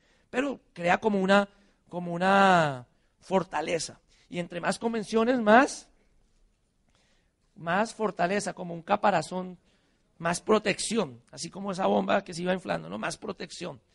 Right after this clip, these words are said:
¿ok? Eh, entonces llegó a Colombia muy feliz de esa convención, eh, decidido de diamantes pequeñitos como yo. No, mentira, no había nadie pequeñito. Pero en esa convención hubo un orador que decía, "En dos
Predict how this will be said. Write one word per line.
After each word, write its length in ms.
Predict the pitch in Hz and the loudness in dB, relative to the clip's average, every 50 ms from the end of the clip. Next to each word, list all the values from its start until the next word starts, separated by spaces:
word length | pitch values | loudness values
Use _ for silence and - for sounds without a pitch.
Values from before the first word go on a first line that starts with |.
| _ _ _ _ _ _ | _ _ _ _ _ _
¿ok? 180 | 160 165 - 220 240 277 - - - _ - - - _ _ _ | -8 -4 4 6 6 6 6 2 -6 _ -20 -20 -20 _ _ _
Eh, 600 | 170 190 196 196 196 196 196 190 190 185 175 170 - - - - _ | 4 4 6 8 6 8 8 8 8 8 6 2 -4 -14 -20 -12 _
entonces 380 | - 208 - 262 254 247 294 254 | -4 -2 2 4 6 6 6 8
llegó 180 | 269 262 269 | 8 10 10
a 80 | 254 247 | 10 8
Colombia 380 | - - - - 262 247 240 233 | 8 4 6 6 6 6 4 4
muy 140 | 233 233 | 2 0
feliz 340 | 196 208 240 233 247 254 226 | 0 0 0 2 2 0 0
de 80 | 208 220 | 0 -2
esa 160 | 214 233 220 | -4 -4 -4
convención, 800 | - 233 226 220 214 202 185 175 - - 220 240 240 240 214 - - - - - - _ - | -2 -2 -2 -2 -2 -4 -4 -4 -4 2 4 6 6 6 4 0 -8 -18 -20 -20 -20 _ -6
eh, 360 | 185 190 185 180 180 175 220 | -2 0 2 2 0 0 -2
decidido 600 | 170 190 190 175 - 175 175 214 240 247 240 233 | -2 -4 -2 -2 -2 -2 -2 -2 0 2 4 4
de 140 | 226 202 190 | 4 2 -2
diamantes 560 | 165 160 175 185 160 185 196 196 - 214 196 | -6 -4 -2 -2 0 0 -2 -4 -4 -6 -2
pequeñitos 640 | - 226 214 - 196 180 185 202 208 - 214 - - | 0 0 0 0 0 -4 -4 -6 -8 -10 -10 -12 -10
como 240 | - 202 196 180 180 | -10 -10 -8 -8 -6
yo. 260 | 208 - 294 - - | -2 0 0 0 0
No, 240 | 226 - 226 208 185 | -2 -6 -8 -10 -8
mentira, 460 | 185 160 139 131 127 131 120 - 131 - - - _ - - _ _ _ _ | -8 -10 -12 -10 -12 -12 -10 -10 -12 -14 -16 -20 _ -20 -20 _ _ _ _
no 100 | 160 160 | -12 -6
había 180 | 170 196 208 214 | -2 0 2 4
nadie 240 | 226 233 233 233 233 | 6 8 8 8 6
pequeñito. 460 | 233 220 220 220 226 226 - 175 - - - - _ | 6 0 -2 -2 -4 -2 -4 -4 -6 -6 -14 -20 _
Pero 140 | - 214 214 | 0 2 2
en 40 | 214 | 4
esa 120 | 220 277 | 4 4
convención 680 | 285 285 277 254 247 226 - - 254 262 269 240 190 - - | 4 4 6 6 6 4 4 6 8 8 8 8 6 2 -6
hubo 180 | 220 208 220 226 | -4 0 2 4
un 100 | 247 254 | 6 8
orador 540 | 262 254 240 226 233 269 247 190 175 170 - _ _ _ _ _ _ - | 8 10 10 10 10 10 10 8 6 4 -2 _ _ _ _ _ _ 2
que 140 | 202 202 | 2 4
decía, 500 | 190 175 160 - 214 233 233 240 - - _ | 4 2 0 2 6 6 6 6 6 2 _
"En 240 | 196 202 202 196 180 | -6 -6 -6 2 6
dos 380 | 226 247 277 311 - - - | 10 10 12 10 10 6 -2